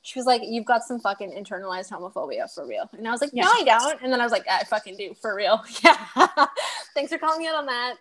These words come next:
Speaker 1: Thank you. Love you so much. Um, because I had to digest a lot of that and, like, ask myself why I was feeling that way. And I was like, "Okay, yeah, no, I do.
Speaker 2: Yeah.
Speaker 1: I do."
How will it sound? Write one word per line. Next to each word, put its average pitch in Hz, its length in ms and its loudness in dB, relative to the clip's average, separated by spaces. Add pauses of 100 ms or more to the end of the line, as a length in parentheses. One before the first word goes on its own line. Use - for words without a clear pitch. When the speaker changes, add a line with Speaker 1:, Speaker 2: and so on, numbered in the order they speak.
Speaker 1:
Thank 320 240 -8
you. 330 500 -2 (300)
Love 240 160 -8
you 285 80 -12
so 320 140 -12
much. 285 220 -10 (520)
Um, 247 600 -6
because 254 220 -6
I 262 80 0
had 254 200 -4
to 254 60 -12
digest 220 400 -4
a 214 60 -12
lot 202 160 -4
of 196 80 -10
that 185 220 -2
and, 208 140 -14
like, 202 180 -8
ask 202 280 -8
myself 196 360 -10
why 202 260 -6
I - 20 -10
was 196 140 -14
feeling 196 240 -16
that 240 180 -4
way. 285 220 -6
And 254 80 -10
I 202 60 -4
was 196 80 -12
like, 196 180 -8
"Okay, 214 260 -6
yeah, 202 220 0
no, 202 140 -14
I 185 80 -14
do. 196 220 -6 (500)
Speaker 2:
Yeah. 254 220 4
Speaker 1:
I 202 40 -8
do." 233 320 -2